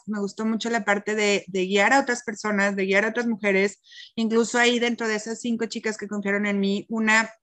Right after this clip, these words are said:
estaba sufriendo abuso y violencia de parte de su marido y tenía mucho miedo de, de divorciarse porque, pues, no sabía cómo iba a ser su vida si se divorciaba, sobre todo porque era una ama de casas que no tenía ingresos.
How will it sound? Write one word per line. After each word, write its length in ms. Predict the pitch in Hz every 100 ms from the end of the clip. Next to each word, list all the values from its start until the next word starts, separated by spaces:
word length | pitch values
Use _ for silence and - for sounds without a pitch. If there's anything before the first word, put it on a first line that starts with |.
| _
estaba 460 | 185 190 - 185 190
sufriendo 720 | 196 196 190 190 190 202 208
abuso 760 | 190 190 190 180 - 208 208 -
y 160 | 190 180
violencia 420 | 180 180 185 202
de 40 |
parte 220 | 196 196
de 40 | 208
su 100 | 208
marido 440 | 196 240 233 294 _ - _
y 100 | 214
tenía 260 | 220 226 220
mucho 340 | 233 226 247
miedo 440 | 240 240 220 233
de, 560 | 220 220 208 202 190 -
de 240 | 180 185 185
divorciarse 720 | 196 196 196 220 208 202 214
porque, 340 | 202 196 185 185
pues, 160 | 190
no 160 | 196 202
sabía 600 | 190 240 247 233 247 247 _ _ _ _ _
cómo 220 | - 226
iba 100 | 247
a 60 | 254
ser 160 | 240 220
su 100 | 247
vida 240 | 233 220
si 100 | 233
se 100 | 202
divorciaba, 500 | 202 190 196 302 277
sobre 200 | 214 185
todo 200 | 180 202
porque 180 | 196 220
era 120 | 208
una 160 | 214 214
ama 160 | 214 214
de 100 | 208
casas 300 | 196 196 -
que 100 | 196
no 100 | 185
tenía 200 | 180 190
ingresos. 480 | 220 262 220 185